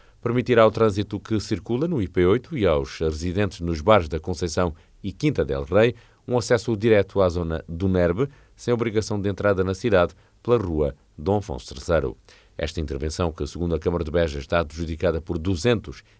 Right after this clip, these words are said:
e sessenta e quatro mil euros mais iva e um prazo de cento e vinte dias, beneficia ainda a ligação do Parque de Materiais da emas à Estrada do Alcoforado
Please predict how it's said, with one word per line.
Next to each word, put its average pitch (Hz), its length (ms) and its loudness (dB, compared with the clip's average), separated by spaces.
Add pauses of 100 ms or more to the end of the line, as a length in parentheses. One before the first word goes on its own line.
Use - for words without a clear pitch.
e 78 120 -8
sessenta 101 360 -4
e 98 40 -8
quatro 92 260 0
mil 82 100 -2
euros 73 260 0
mais 67 240 -8
iva 92 300 0 (300)
e 87 80 -6
um 92 60 -4
prazo 80 440 2 (120)
de 73 140 -10
cento - 280 -6
e 69 40 -8
vinte 69 240 -12
dias, 98 300 2 (340)
beneficia 117 460 -2
ainda 110 220 2
a - 20 2
ligação 104 360 -2
do 95 100 -4
Parque 87 280 0
de 82 60 -6
Materiais 85 420 0
da 73 100 -4
emas 90 380 0 (260)
à 90 80 -4
Estrada 92 420 0
do 67 120 -8
Alcoforado 95 680 0